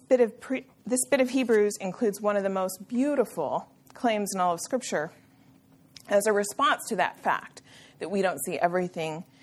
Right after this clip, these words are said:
in subjection to God. The apostle says, and here I'm,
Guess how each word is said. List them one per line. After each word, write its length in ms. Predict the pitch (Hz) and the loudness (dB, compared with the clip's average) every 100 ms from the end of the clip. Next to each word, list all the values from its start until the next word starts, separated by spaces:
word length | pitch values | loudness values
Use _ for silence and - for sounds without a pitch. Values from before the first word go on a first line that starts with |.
| - | -12
in 140 | - 180 | -6 -4
subjection 500 | 175 170 170 - 170 | 0 0 0 -4 -6
to 60 | |
God. 360 | 160 151 151 - - - - _ | -4 -6 -6 -12 -18 -20 -20 _
The 80 | 196 | -4
apostle 500 | 190 - 226 - 254 | -4 0 0 0 -4
says, 540 | 254 135 85 - - - - - - | -2 -4 -4 -8 -8 -10 -20 -20 -12
and 100 | - | -6
here 200 | 202 214 | 0 2
I'm, 340 | 196 185 - | 2 0 -8